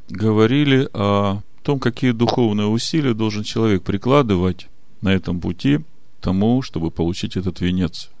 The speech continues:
жизни. Ну, мы помним, также апостолы говорят о том, что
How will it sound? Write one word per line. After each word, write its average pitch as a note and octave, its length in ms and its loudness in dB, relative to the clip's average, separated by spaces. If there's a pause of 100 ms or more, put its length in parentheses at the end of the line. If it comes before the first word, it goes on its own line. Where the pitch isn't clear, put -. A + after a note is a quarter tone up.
(140)
жизни. D#2+ 480 -6 (1400)
Ну, C#3 100 2
мы A#2+ 100 6
помним, G#2 460 0 (300)
также F2 300 0
апостолы F2 500 -2
говорят F#2 400 0
о F#2+ 80 -4
том, A2+ 180 -2
что F2+ 240 -6